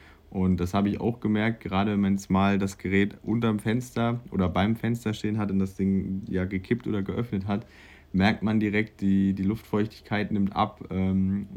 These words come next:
die Schadstoffe, je nachdem, wo man jetzt ein Fenster hat, äh, registriert das Gerät dann auch und, und, ja, lüftet dementsprechend mehr im Automatikmodus und filtert mehr. Von daher, wer jetzt auch viel Wert auf die, die Reinigungsfunktion eines solchen Gerätes legt,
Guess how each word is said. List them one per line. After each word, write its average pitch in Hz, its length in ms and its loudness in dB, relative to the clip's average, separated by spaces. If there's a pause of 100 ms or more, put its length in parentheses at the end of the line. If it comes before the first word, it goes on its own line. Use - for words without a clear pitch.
(100)
die 95 80 -6
Schadstoffe, 104 600 0
je 95 160 4
nachdem, 95 400 2
wo 101 80 0
man 98 160 4
jetzt 95 180 -2
ein 90 80 -4
Fenster 101 380 -2
hat, 101 200 -2 (500)
äh, 95 420 0 (280)
registriert 98 520 2
das 101 160 -2
Gerät 98 300 0
dann 98 120 2
auch 101 260 -2
und, 95 300 2
und, 87 300 -2 (400)
ja, 90 160 2
lüftet 98 420 0
dementsprechend 98 600 2
mehr 95 200 2
im 101 120 2
Automatikmodus 98 1000 0 (480)
und 101 80 -4
filtert 101 400 2
mehr. 95 300 4
Von 95 180 0
daher, 101 500 2
wer 95 180 2
jetzt 98 220 -2
auch 95 200 0 (200)
viel 135 360 0
Wert 101 260 2
auf 95 220 -2
die, 92 300 0
die 92 140 -2
Reinigungsfunktion 98 1700 0
eines 92 280 0
solchen 92 240 -2
Gerätes 92 400 -2
legt, 90 280 0